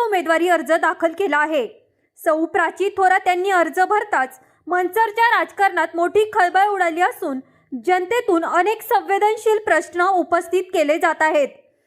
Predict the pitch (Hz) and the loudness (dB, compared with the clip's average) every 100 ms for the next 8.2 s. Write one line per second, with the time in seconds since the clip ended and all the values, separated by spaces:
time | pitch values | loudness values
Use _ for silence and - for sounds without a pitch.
0 | _ _ - 330 302 359 392 427 359 370 | _ _ -2 0 2 0 0 2 2 2
1 | 349 359 381 349 415 392 381 392 440 440 | 0 0 0 0 0 0 0 0 0 2
2 | 320 359 370 440 427 285 262 _ _ 311 | 2 -2 0 -2 0 -6 -10 _ _ 0
3 | 370 370 427 453 494 494 381 330 370 359 | 0 2 0 0 -2 -2 -2 -2 -2 -2
4 | 339 403 339 311 339 339 233 - _ _ | -2 -2 0 0 2 0 -2 -8 _ _
5 | _ 370 359 403 466 494 494 370 349 359 | _ -4 0 0 0 -2 0 0 0 0
6 | 403 349 370 370 440 403 359 427 466 415 | 0 0 -2 -4 -2 0 2 0 0 -2
7 | 403 269 262 - _ - 349 349 415 415 | 0 -2 -2 -8 _ -2 0 2 0 2
8 | 415 294 | 0 0